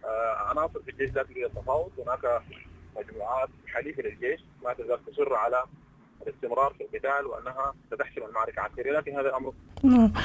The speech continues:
Speaker 2: آه، أستاذ، بس سؤال أخير، يعني، آه، لو مسكنا الخصوصية بتاعت نيالا، يعني، لم-، لماذا، يعني، يركز الطرفين على مدينة نيالا؟
Speaker 1: يعني هو بالطبع نيالا مدينة محورية تقع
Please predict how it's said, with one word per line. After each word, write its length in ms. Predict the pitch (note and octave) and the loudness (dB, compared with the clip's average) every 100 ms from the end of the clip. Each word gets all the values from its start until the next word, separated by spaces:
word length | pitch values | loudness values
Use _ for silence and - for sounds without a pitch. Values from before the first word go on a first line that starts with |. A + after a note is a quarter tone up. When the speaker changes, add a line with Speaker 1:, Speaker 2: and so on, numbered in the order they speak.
| - - - - | 2 2 2 4
Speaker 2:
آه، 160 | F#3 | 8
أستاذ، 280 | G#3 - E4+ | 8 10 10
بس 120 | F4 | 10
سؤال 320 | - D4 D4+ C4 | 10 10 12 10
أخير، 240 | A#3 D4 | 10 12
يعني، 560 | A3+ F3+ F#3+ F3 - E3 | 12 12 10 8 8 6
آه، 120 | - | 10
لو 160 | G#3+ | 12
مسكنا 400 | A3+ A3+ E4 D4 | 12 12 12 12
الخصوصية 880 | A#3+ G3 D3+ F3+ - G#3 G#3+ G#3+ C#4+ | 12 12 10 8 8 10 10 12 12
بتاعت 420 | A3 F#3 F3 - | 12 10 8 10
نيالا، 480 | E3+ D#3+ G3+ G#3 F3+ | 10 12 12 12 12
يعني، 280 | E3+ D3 F3 | 10 10 12
لم-، 240 | G#3 G#3 - | 12 12 10
لماذا، 460 | F#3 A3+ C#4 B3+ | 12 12 12 12
يعني، 400 | G#3 F3 F3 E3 | 12 12 12 10
يركز 400 | D#3 G3 A#3 G3+ | 12 12 12 10
الطرفين 960 | F#3 D#3+ - - D#3+ - A3+ B3 C4+ C4+ - | 12 10 8 8 6 10 12 12 12 12 6
على 280 | E3 F#3 F3 | 8 10 12
مدينة 380 | F3 G#3 F#3+ E3 - | 12 12 12 10 6
نيالا؟ 560 | - E3 E3 E3 F#3 - - _ - | 8 10 10 10 6 -2 -10 _ 0
Speaker 1:
يعني 220 | G3+ A#3+ | 2 4
هو 100 | B3 | 2
بالطبع 320 | A#3 B3 B3 | 2 2 0
نيالا 300 | F3 F3+ F#3+ | 0 0 0
مدينة 280 | C#3+ E3 D#3+ | -2 -2 -4
محورية 560 | B2 A#2+ C3 D#3+ A2+ - | -4 0 0 0 -2 -4
تقع 320 | C#3+ D#3 A#2+ | -4 -2 -4